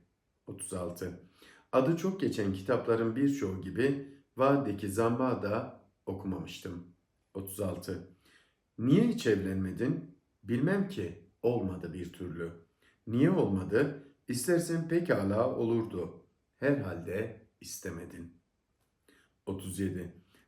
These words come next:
rahatını düşünenlerden değilim ben. Otuz sekiz, nasıl kandırıyor insan kendini? Bilmem ki. Kırk bir, çocukların ağlamasına dayanamam. Bir fena olurum duydun mu?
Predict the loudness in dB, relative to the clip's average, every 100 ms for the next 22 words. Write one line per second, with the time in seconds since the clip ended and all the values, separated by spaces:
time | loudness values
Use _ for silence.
0 | 0 4 4 4 4 2 0 -2 0 2
1 | 0 -2 -2 -2 -2 -6 -16 _ _ -8
2 | -8 -8 -14 -14 -16 -18 _ _ -20 _
3 | _ _ _ _ _ _ -6 -6 -4 -4
4 | -2 -2 -4 -8 -12 _ _ _ -2 2
5 | 4 2 0 0 -2 -2 -2 -2 0 -2
6 | -4 -2 -2 -2 -4 -4 -2 -2 -4 -14
7 | _ -8 -4 -2 -4 -4 -8 -10 -12 -14
8 | _ _ _ _ -10 -8 -8 -10 -10 -12
9 | _ -20 -20 _ 4 4 6 4 4 4
10 | 4 4 2 0 -2 0 0 0 0 -2
11 | -4 -10 -18 _ _ 0 2 2 -2 -2
12 | 0 -2 -2 -4 -6 -6 -6 -6 -6 -6
13 | -6 -8 -10 -18